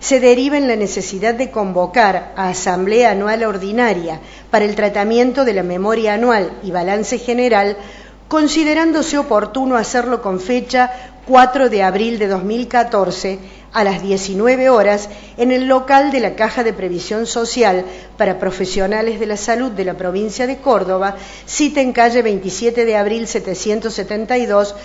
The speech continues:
de la ciudad de Córdoba. Por todo ello, y en uso de las facultades conferidas por la Ley ochenta y cinco setenta y siete, el directorio de la Caja de Previsión Social para Profesionales de la Salud de la provincia de Córdoba resuelve.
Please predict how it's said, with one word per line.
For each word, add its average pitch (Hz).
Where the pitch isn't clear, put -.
de 180
la 196
ciudad 208
de 220
Córdoba. 143
Por 294
todo 330
ello, 185
y 226
en 226
uso 285
de 226
las 202
facultades 202
conferidas 208
por 202
la 196
Ley 208
ochenta 190
y 185
cinco 240
setenta 247
y 254
siete, 175
el 277
directorio 311
de 269
la 202
Caja 220
de 214
Previsión 185
Social 220
para 196
Profesionales 196
de 226
la 202
Salud 233
de 175
la 175
provincia 196
de 233
Córdoba 233
resuelve. 175